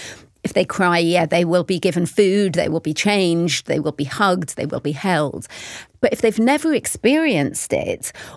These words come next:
or if they're brought out of it too abruptly or too callously, they're constantly sort of yearning to get back there. And that's sort of what Tanya's doing, I think. I don't think she was ever properly held,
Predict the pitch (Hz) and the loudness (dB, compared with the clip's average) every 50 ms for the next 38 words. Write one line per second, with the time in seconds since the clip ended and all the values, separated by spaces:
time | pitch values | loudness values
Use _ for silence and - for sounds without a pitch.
0 | - - 269 240 220 214 220 - - - 190 185 - 202 196 190 - 196 196 196 | 0 4 6 6 6 6 4 2 0 0 0 2 2 2 2 4 2 2 2 0
1 | - - 175 180 - - - - 196 175 165 147 - 190 226 233 - - - - | 0 0 0 0 0 0 0 0 2 2 2 2 2 0 0 0 -2 -6 -6 -4
2 | 185 147 127 147 135 151 - - - - 190 175 156 170 151 143 - - - - | -2 0 0 0 -2 -4 -6 -6 -2 -2 0 0 0 0 -2 -2 -6 -8 -14 -10
3 | - - 208 226 226 233 196 - - - 160 - - - 139 - - 190 185 - | -4 -2 0 2 2 2 0 -2 -2 -2 -2 -2 -2 -2 -2 0 0 0 0 0
4 | - - 220 220 180 - - - - 160 170 - 180 175 165 185 175 180 185 185 | 0 0 0 2 2 0 -2 -2 -2 -2 -2 -2 -2 -2 0 0 2 2 4 4
5 | 180 175 175 170 175 - - - - 151 120 - 185 196 180 - - - - 123 | 4 4 4 2 2 0 -2 -2 -2 -2 -2 0 -2 -2 -2 -4 -4 -2 -2 0
6 | 113 - - - _ _ - 175 190 180 226 208 - - - - 208 233 247 170 | -2 -2 -6 -10 _ _ -2 0 2 2 0 0 -2 -4 -2 0 0 0 0 0
7 | 151 139 - - - 175 156 196 226 220 196 180 - - - - - - - 151 | -2 -4 -4 -2 -2 0 0 2 2 0 0 -2 -4 -4 -4 -4 -4 -4 -6 -6
8 | 147 - 160 - - 147 139 - - - - - - 190 202 214 - 214 180 - | -4 -4 -4 -4 -2 -2 -2 -4 -6 -10 -6 0 2 2 2 2 0 -2 -2 -2
9 | - 190 180 - - - 196 226 208 208 175 151 - - 165 - - 175 165 139 | -2 -2 -2 -2 0 2 2 4 4 4 2 2 2 0 -2 -2 -2 -2 0 0
10 | 151 160 - - - - - - - - 196 185 180 180 175 170 165 156 151 147 | 0 -2 -6 -10 -18 -20 -18 -8 -2 0 2 4 4 4 4 2 0 0 -2 -4